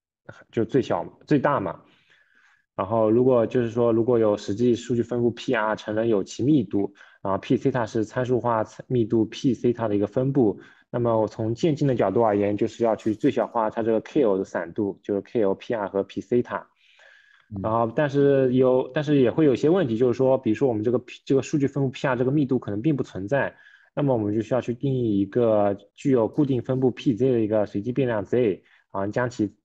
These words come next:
Speaker 1: 传递给参数函数 G，就是参数函数，然后就是这样的。然后通常这个可以是一个神经网络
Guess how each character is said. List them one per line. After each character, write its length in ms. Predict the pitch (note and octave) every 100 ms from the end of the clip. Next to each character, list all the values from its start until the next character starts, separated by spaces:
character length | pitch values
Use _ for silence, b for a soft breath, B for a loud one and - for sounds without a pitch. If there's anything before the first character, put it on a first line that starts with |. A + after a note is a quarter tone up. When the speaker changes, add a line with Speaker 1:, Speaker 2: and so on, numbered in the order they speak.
| _ _
Speaker 1:
传 300 | - G2 G2+
递 100 | C#3+
给 180 | B2 G2+
参 200 | - G#2+
数 120 | A2
函 200 | G2+ F#2+
数 160 | G#2 G#2
G， 200 | F#2+ A2 - _ _
就 200 | A2+ G#2
是 240 | G2 F#2+ - _ _
参 200 | A#2 A2+
数 220 | B2 G#2 -
函 220 | - - F#2
数， 240 | A#2 G2
然 100 | F2
后 80 | F2
就 120 | G2
是 80 | F#2
这 160 | -
样 140 | A2+ F#2
的。 100 | E2 - B B B -
然 100 | F#2+
后 60 |
通 120 | - D#3+
常 240 | D3+ A#2+
这 80 | C3+
个 120 | B2
可 160 | - A#2+
以 80 | A2+
是 160 | -
一 80 | A2
个 240 | G#2+ A2
神 160 | G2+ G#2+
经 140 | C3
网 140 | C3+ F#2+
络 280 | A2 G2